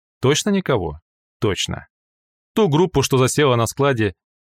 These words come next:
он таки подкараулил. Укатил дальше по улице и стал в конце. Противники же, решившие, что Вик уехал, таки вылезли из своих укрытий. Причем вылезли крайне смело.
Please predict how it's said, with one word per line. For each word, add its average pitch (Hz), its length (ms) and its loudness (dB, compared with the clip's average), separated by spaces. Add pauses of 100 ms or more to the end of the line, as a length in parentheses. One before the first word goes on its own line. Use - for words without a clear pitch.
он 180 180 2
таки 151 200 -2
подкараулил. 123 800 0 (480)
Укатил 185 460 2
дальше 127 340 2
по 123 120 -2
улице 170 500 2
и 214 120 -2
стал 95 300 -4
в - 40 -14
конце. 95 500 -6 (580)
Противники 107 640 -2
же, 160 280 -2 (340)
решившие, 175 500 0
что - 180 0
Вик 120 220 0
уехал, 165 500 0 (260)
таки 196 240 0
вылезли 135 440 2
из 151 100 0
своих 127 300 0
укрытий. 110 540 -2 (360)
Причем 131 460 2
вылезли 120 420 2
крайне 113 400 0
смело. 95 480 -2